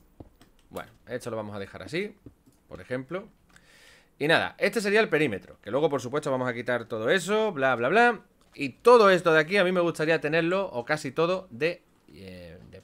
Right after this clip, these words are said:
de planta, de esta, de, de hierba. ¿Vale? Césped, como lo queráis llamar. No tenemos manera, que yo sepa, de construir de un modo más efectivo, ¿eh? Y es una putada. Ahí, porque sé que hay un mod dentro de, de este mod pack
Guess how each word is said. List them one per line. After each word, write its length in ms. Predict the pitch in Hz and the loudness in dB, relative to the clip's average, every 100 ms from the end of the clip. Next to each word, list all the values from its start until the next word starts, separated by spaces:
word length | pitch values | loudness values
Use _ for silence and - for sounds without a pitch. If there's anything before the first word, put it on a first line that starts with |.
| - | -20
de 100 | - | -10
planta, 340 | - 190 156 107 | 0 0 0 -4
de 60 | |
esta, 200 | 98 95 | -6 -8
de, 180 | 95 98 | -8 -8
de 160 | 95 104 | -8 -2
hierba. 340 | 165 101 80 - _ - - - - - - - | -2 -2 -8 -18 _ -20 -20 -20 -20 -20 -20 -16
¿Vale? 200 | - 143 175 - | -12 -10 -12 -6
Césped, 440 | 139 - 98 95 | -6 -6 -8 -8
como 140 | 98 | -8
lo 100 | 104 | -8
queráis 240 | 104 127 120 | -4 -2 -2
llamar. 240 | 95 80 - - - - - - - - - | -6 -10 -14 -20 -20 -20 -20 -20 -20 -20 -8
No 240 | 131 185 | 2 4
tenemos 300 | 208 220 226 | 4 4 4
manera, 420 | 202 185 208 226 | 4 4 6 4
que 140 | 214 143 | 2 -2
yo 100 | 160 | 0
sepa, 380 | 185 180 208 147 | 0 0 0 0
de 160 | 139 | -4
construir 600 | 131 131 - 135 156 175 | -2 -2 -4 -2 0 0
de 80 | 143 | 0
un 140 | 147 | -4
modo 380 | 147 143 156 175 | -2 0 2 2
más 520 | 147 147 165 165 - - | 2 2 2 -2 -12 -10
efectivo, 760 | 123 - 104 - 123 90 - - - | -10 -8 -12 -8 -8 -8 -14 -20 -16
¿eh? 140 | 110 131 | -8 -6
Y 20 | |
es 60 | 117 | -4
una 160 | 127 | -6
putada. 340 | 104 95 90 92 - _ | -6 -10 -12 -14 -20 _
Ahí, 480 | 104 107 120 113 107 | -12 -8 -6 -6 -8
porque 340 | 104 107 - | -10 -12 -12
sé 220 | 107 151 151 | -6 -4 0
que 140 | 147 | 2
hay 100 | 147 | 2
un 120 | 139 | 0
mod 240 | 131 147 131 | 0 0 0
dentro 360 | 131 131 131 | -2 -2 -4
de, 460 | 123 120 113 104 98 | -2 -2 -2 -4 -6
de 80 | 104 | -10
este 160 | 110 110 | -10 -8
mod 200 | 107 104 | -10 -2
pack 280 | 160 160 | -2 -2